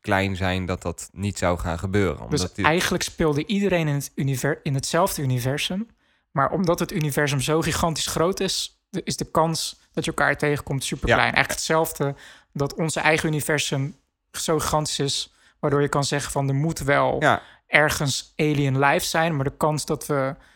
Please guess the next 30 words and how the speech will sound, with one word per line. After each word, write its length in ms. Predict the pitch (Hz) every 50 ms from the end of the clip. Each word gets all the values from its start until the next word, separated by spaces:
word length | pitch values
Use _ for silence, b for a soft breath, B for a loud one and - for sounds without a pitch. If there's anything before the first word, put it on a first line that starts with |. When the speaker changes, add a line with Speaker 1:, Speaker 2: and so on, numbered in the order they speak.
| b b b
Speaker 2:
elkaar 360 | - 185 - - 156 147 147 151
ooit 200 | 170 160 151 143
meeten 560 | 147 151 156 156 - 165 151 143 139 - 220 _
is 440 | 381 - 143 135 - - - - _ _
heel 140 | - 123 120
klein. 260 | - - - - - _ _
Speaker 1:
Ja. 180 | - 98 - - _ _ _ _ _ _ _ _ _ _ _ _ _ _ _ _ _ _ _ _ _
Dus 280 | - 110 107 98 - -
dat, 280 | - 113 113 - -
nou, 220 | 82 98 107 107 104
d-, 520 | 107 110 104 98 110 110 117 107 98 104
d-, 40 | 110
er 60 | 123
zitten 240 | 117 135 127 127 127
een 60 | -
aantal 220 | 113 127 127 -
facetten 440 | - - - - - 135 131 - 123
in 60 | 107
die 120 | 107 113 107
mij 140 | 107 101 98
heel 160 | 101 104 104
erg 120 | 98 87
aanspraken. 640 | - - 65 67 65 - - - - 50 57 - 147
Speaker 2:
Ja. 60 | -
Speaker 1:
Dus 160 | 92 92 - -
inderdaad, 520 | 82 95 101 98 101 98 95 92 - b b b b b b b _
dat, 280 | - 101 - - - -
dat, 200 | 95 101 95 -
dat, 140 | 98 98 82
dat 280 | 98 95 90 - -